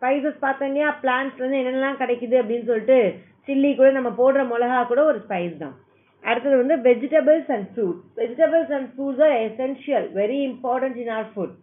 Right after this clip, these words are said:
நம்ம ஃபுட்ல நம்ம சேர்த்துக்க வேண்டிய முக்கியமான ஐட்டம்ல இந்த vegetables and ஃப்ரூட்ஸும் ஒண்ணு. அதுக்கப்புறம் வந்து நிறைய கிரெயின்ஸ் எல்லாம் பார்த்தோம் நம்ம இல்லையா? அதெல்லாம் சீரியல்ஸ்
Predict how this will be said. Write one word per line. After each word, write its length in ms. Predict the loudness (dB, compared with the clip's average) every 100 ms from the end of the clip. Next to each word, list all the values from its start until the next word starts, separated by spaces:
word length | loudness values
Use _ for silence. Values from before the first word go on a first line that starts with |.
| _ _ _ -10
நம்ம 180 | -6
ஃபுட்ல 340 | -6 -4 -4 -2
நம்ம 200 | -2 -2
சேர்த்துக்க 280 | -2 -2 -2
வேண்டிய 240 | -2 -2
முக்கியமான 640 | -4 -4 -4 -2 -2 -2
ஐட்டம்ல 460 | -2 -2 -2 0 0
இந்த 200 | 0 -2
vegetables 640 | -2 -2 -2 2 2 2
and 200 | -4 -6
ஃப்ரூட்ஸும் 500 | -10 -10 -6 -4 -4
ஒண்ணு. 180 | -6 -12 -16 _ _ _ _ _ _ _ _ _ _
அதுக்கப்புறம் 480 | -4 0 0 2 4
வந்து 180 | 4 0
நிறைய 360 | 0 2 0
கிரெயின்ஸ் 480 | -2 0 0 0 2
எல்லாம் 300 | 2 2 0
பார்த்தோம் 320 | 0 -2 -4
நம்ம 240 | -6 -6 -6
இல்லையா? 340 | -4 -2 0
அதெல்லாம் 380 | 0 0 -2 -2
சீரியல்ஸ் 520 | -4 -2 2 4 2